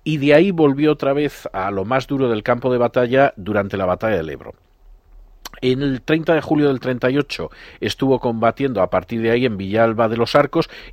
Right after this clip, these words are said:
y sobre todo combatió en Targa, en la punteta de Targa,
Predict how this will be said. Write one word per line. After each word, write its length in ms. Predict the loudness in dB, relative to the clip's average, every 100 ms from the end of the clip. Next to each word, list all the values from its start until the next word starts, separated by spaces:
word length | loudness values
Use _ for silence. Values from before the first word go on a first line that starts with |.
| -6
y 120 | -2
sobre 260 | 2 2
todo 180 | 2 0
combatió 480 | 0 -4 0 0 0
en 140 | -4
Targa, 320 | -6 -8 -8 -12
en 100 | -10
la 100 | -10
punteta 600 | -10 -8 -2 -2 0 0
de 100 | 2
Targa, 380 | 2 2 0